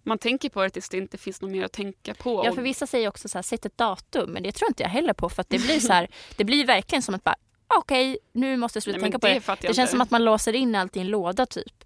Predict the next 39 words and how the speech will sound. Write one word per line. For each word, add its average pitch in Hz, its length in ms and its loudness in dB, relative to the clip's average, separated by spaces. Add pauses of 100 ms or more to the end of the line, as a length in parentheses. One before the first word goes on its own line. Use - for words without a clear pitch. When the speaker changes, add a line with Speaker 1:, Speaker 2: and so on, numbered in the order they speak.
Speaker 2:
Och - 200 -12
det 208 80 2
kommer 247 360 2
ju 202 60 2
komma 190 200 -4
tillbaks 220 460 -2
till 165 100 -4
en, - 160 -8
en 165 180 -8
Speaker 1:
För 226 60 4
Speaker 2:
dag. 214 100 2
Speaker 1:
mig, 254 380 4
för 220 120 -4
mig 254 160 2
var 208 120 6
det 190 60 4
mer 190 140 0
så 202 120 -6
här 190 120 0
att 190 80 -4
jag 185 80 -2
insåg 208 500 -2
efter 196 220 -4
en 196 60 0
lång 190 180 0
tid 233 240 -6
och 175 60 -6
bara, 202 240 -2 (440)
"Hmm, 190 180 -2 (380)
vänta 302 240 -4
lite. - 420 -8 (760)
Nu 302 280 2
är 214 220 6
det 190 220 4 (560)
jättelite 247 920 -4
mycket, - 680 -10
alltså, - 180 -2
lite, 226 400 0
lite 196 500 -2